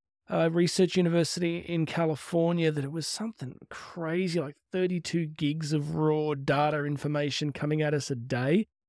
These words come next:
however they worked that out. And I said to someone the other night at dinner, I'm like, you know, if you think about, I think it was only a hundred years ago, the average American slept something like thirteen hours a day. You know, just before the advent of electric light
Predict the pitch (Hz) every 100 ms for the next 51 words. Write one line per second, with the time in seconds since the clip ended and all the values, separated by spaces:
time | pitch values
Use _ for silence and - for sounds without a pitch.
0 | _ _ - 147 147 147 147 151 147 -
1 | 147 147 160 - _ _ _ _ _ _
2 | _ - 165 - 240 285 311 269 202 180
3 | 175 160 135 165 247 196 160 160 156 -
4 | _ _ _ _ - 202 202 196 190 185
5 | _ _ _ - 175 190 185 - 233 196
6 | 170 160 143 - 185 294 339 339 233 233
7 | 220 175 202 208 170 107 - 165 165 175
8 | 165 156 151 160 151 143 - 151 143 -
9 | 156 _ - - 156 135 147 143 143 139
10 | 127 123 170 170 87 _ _ _ _ _
11 | _ - 170 160 202 - - 185 - 240
12 | 226 214 - 170 180 175 160 156 156 160
13 | 156 156 143 160 165